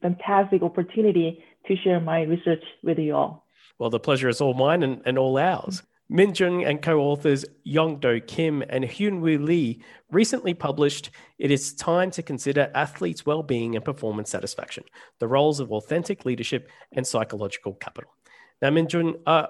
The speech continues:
Speaker 2: I remember that a long time ago, really, or not that long ago, really, most people just thought athletes should suck it up because they have such a
Speaker 1: <laughs>
Speaker 2: wonderful life. But, uh, recently, I think we've all started to realize that athletes are people too, and their well-being is important.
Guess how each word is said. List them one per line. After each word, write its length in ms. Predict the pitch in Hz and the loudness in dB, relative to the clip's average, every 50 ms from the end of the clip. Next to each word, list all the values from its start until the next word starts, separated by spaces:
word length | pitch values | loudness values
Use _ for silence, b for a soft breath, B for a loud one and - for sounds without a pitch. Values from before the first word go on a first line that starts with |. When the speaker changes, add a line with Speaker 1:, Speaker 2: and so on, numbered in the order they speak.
| - 170 | 0 2
Speaker 2:
I 40 | |
remember 380 | 170 170 175 190 196 196 185 175 | 2 4 4 4 2 4 2 2
that 260 | 156 156 143 135 - - | 4 4 2 2 0 -2
a 60 | 123 | 0
long 180 | 131 151 156 151 | 0 2 0 2
time 200 | - 170 147 131 | 0 0 0 2
ago, 160 | 113 127 120 | 2 2 2
really, 540 | 117 113 123 127 127 123 117 113 107 107 B B B B B B B | 2 2 0 0 0 0 -2 -2 -4 -6 B B B B B B B
or 100 | - 110 | -2 2
not 140 | 131 160 165 | 2 2 2
that 160 | 143 110 107 | 2 2 2
long 160 | 135 139 127 | 2 2 2
ago, 180 | 120 120 120 113 | 2 4 4 4
really, 480 | 110 110 120 127 123 123 123 120 117 B B B B B | 4 2 2 0 2 2 2 0 -2 B B B B B
most 220 | - - 175 170 - | 2 2 4 4 4
people 220 | 196 175 - 147 | 2 2 2 0
just 240 | 139 143 135 - - | 0 -2 -2 0 0
thought 240 | 156 147 139 143 143 | 2 2 2 2 2
athletes 480 | 175 175 170 175 - 160 151 151 151 - | 0 0 0 2 2 2 2 2 0 -2
should 240 | - 139 117 104 - | -6 -6 -6 -4 -2
suck 240 | - 190 170 - | 0 2 2 2
it 80 | - 151 | 2 2
up 180 | 143 151 147 - | 2 2 2 -2
because 440 | 127 113 - 127 117 117 113 117 | -6 -6 -4 -4 -2 -2 -4 -2
they 100 | 117 110 | 0 0
have 160 | 110 113 107 - | 0 0 0 0
such 200 | 185 175 - 165 | 0 0 0 2
a 40 | |
Speaker 1:
<laughs> 80 | 139 147 | 0 0
Speaker 2:
wonderful 260 | 139 135 135 - 123 | 0 0 -2 -4 -2
life. 460 | 113 123 127 127 127 127 - - - B B 254 277 311 B B B _ | 0 2 4 4 2 0 -2 -10 -18 B B -12 -10 -10 B B B _
But, 260 | - 165 165 165 - | 4 4 4 6 4
uh, 160 | 180 151 156 165 | 4 6 6 6
recently, 440 | 175 202 226 226 - 208 185 170 | 6 4 4 6 4 4 6 6
I 60 | 156 147 | 6 6
think 200 | - 156 151 - - _ | 4 0 -2 -2 -10 _
we've 220 | - 175 151 139 143 | -2 -2 0 2 4
all 160 | 160 202 208 | 4 4 4
started 320 | 196 - 147 127 123 120 | 4 4 2 4 4 2
to 80 | - 127 | 0 0
realize 360 | 117 120 117 110 110 113 113 | 0 2 2 4 2 2 2
that 120 | 113 107 92 | 0 0 0
athletes 420 | 113 123 - - 120 113 - - | -2 -2 -2 -2 -4 -4 -4 -6
are 40 | 104 | -8
people 260 | - 117 104 - 101 | -8 -8 -8 -8 -12
too, 380 | - - 127 127 175 220 - - | -8 -6 -4 -2 -2 -2 -2 -2
and 180 | 131 120 117 113 | -2 -2 0 0
their 140 | 110 107 | -2 -2
well-being 540 | 104 110 110 107 104 110 113 107 104 101 104 | 0 -2 -2 -2 -2 -2 -4 -4 -4 -4 -6
is 160 | - 104 113 | -8 -10 -10
important. 500 | 107 98 - 120 110 110 - - 143 - | -10 -10 -8 -8 -8 -8 -8 -10 -12 -14